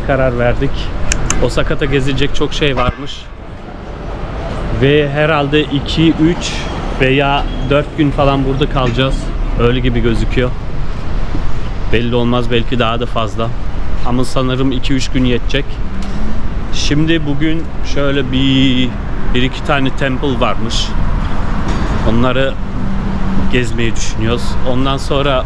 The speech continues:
Osaka şatosu varmış. O şato bayağı iyiymiş.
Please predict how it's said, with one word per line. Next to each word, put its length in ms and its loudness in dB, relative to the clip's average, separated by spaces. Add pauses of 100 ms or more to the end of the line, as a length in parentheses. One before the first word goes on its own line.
(120)
Osaka 420 0
şatosu 500 0
varmış. 460 0 (920)
O 100 2
şato 460 0
bayağı 340 0
iyiymiş. 640 0